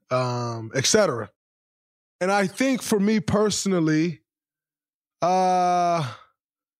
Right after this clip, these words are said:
this is one of those things where, like, your perspective is everything. And so, so be that,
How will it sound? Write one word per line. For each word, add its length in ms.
this 220
is 160
one 200
of 80
those 340
things 420
where, 160
like, 360
your 160
perspective 1080
is 120
everything. 680
And 880
so, 680
so 320
be 280
that, 480